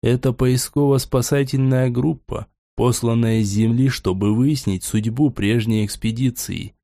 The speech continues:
Они находятся на расстоянии восьми десятых светового года от системы.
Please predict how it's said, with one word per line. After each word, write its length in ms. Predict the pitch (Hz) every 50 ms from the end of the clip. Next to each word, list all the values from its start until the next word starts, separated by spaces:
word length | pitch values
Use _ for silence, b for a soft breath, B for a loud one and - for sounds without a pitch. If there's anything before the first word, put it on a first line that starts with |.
| _ _ _ _ _ -
Они 280 | 92 98 104 113 117
находятся 680 | 117 123 117 120 120 - 147 135 123 120 120 - - 117
на 160 | 117 113 113
расстоянии 800 | 113 113 107 - - 113 113 123 131 131 131 127 123 120 117 117
восьми 420 | 113 117 117 117 - - 143 139 135
десятых 600 | 123 131 127 - - 151 147 143 - 107 92 -
светового 680 | - 107 107 101 - 110 113 120 123 127 123 117 113
года 400 | 113 123 131 135 120 107 95 95
от 80 | 92
системы. 680 | - - - 98 - - - 127 113 101 90 87 92